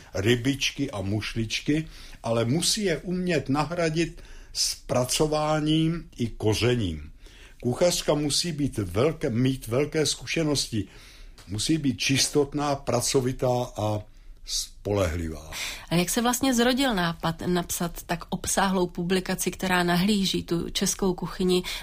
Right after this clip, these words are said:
Speaker 2: z nejrůznějších úhlů pohledu?
Speaker 1: Já bych chtěl podotknout, že kniha Chvála české kuchyně, tradice, jídlo, stolování, osobnosti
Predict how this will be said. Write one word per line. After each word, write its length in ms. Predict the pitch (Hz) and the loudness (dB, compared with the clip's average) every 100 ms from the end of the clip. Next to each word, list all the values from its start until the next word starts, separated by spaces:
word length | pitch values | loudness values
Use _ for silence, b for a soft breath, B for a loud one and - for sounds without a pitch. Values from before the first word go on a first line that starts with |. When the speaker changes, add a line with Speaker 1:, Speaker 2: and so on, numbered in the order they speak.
| B | B
Speaker 2:
z 120 | 180 | 2
nejrůznějších 1000 | 190 214 233 208 190 175 - 175 - - | 4 4 4 2 0 2 0 -2 -4 -4
úhlů 320 | 185 170 165 | 0 0 0
pohledu? 540 | 165 156 165 170 165 - B B B B B B B B B B B - | -2 -4 -2 -4 -6 -10 B B B B B B B B B B B -6
Speaker 1:
Já 200 | 95 95 | 0 2
bych 200 | 120 127 | 2 0
chtěl 500 | - 143 147 123 95 - | 2 2 4 2 0 0
podotknout, 720 | 101 107 120 127 131 135 131 | 0 0 -2 0 0 0 0
že 460 | 110 113 120 113 104 | 0 2 2 0 0
kniha 380 | 95 110 127 | 0 2 2
Chvála 400 | 127 - 110 120 | 0 -2 0 0
české 420 | 113 - - - 107 | 0 -2 -2 -2 -2
kuchyně, 600 | 120 101 127 127 113 85 B B B B B B | -2 -4 -2 0 0 -4 B B B B B B
tradice, 720 | - 104 120 135 143 - 107 | -4 0 2 2 0 0 0
jídlo, 380 | 95 127 113 107 | 0 0 0 0
stolování, 640 | - - 120 117 123 120 110 | 0 0 0 2 2 2 2
osobnosti 880 | 87 - 101 98 104 - - 120 | 0 2 2 4 4 2 2 2